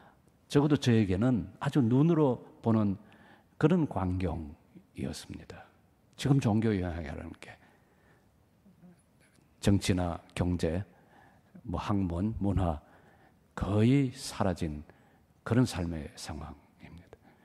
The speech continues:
근데 그게 우리가 복음 말씀을 통해서 보면 옳은,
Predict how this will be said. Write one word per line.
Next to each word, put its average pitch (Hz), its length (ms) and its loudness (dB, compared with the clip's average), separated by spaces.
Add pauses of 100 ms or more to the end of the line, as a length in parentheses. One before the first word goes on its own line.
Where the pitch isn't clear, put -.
(960)
근데 170 200 2
그게 147 360 2 (500)
우리가 127 260 0
복음 120 420 0 (100)
말씀을 107 500 -4 (180)
통해서 92 320 -4
보면 92 340 -6 (640)
옳은, 156 600 4